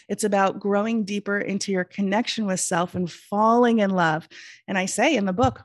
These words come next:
falling is really important, just like in a relationship. There's a wonder, there's a curiosity, there's an excitement.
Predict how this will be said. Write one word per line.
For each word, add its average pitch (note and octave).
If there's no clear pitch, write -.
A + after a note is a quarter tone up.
falling A#3
is F#3+
really F#3+
important, G3
just -
like F#3+
in G3
a F#3+
relationship. F#3+
There's G3+
a G3+
wonder, F#3
there's F3+
a F3+
curiosity, F#3
there's F3+
an F#3
excitement. F3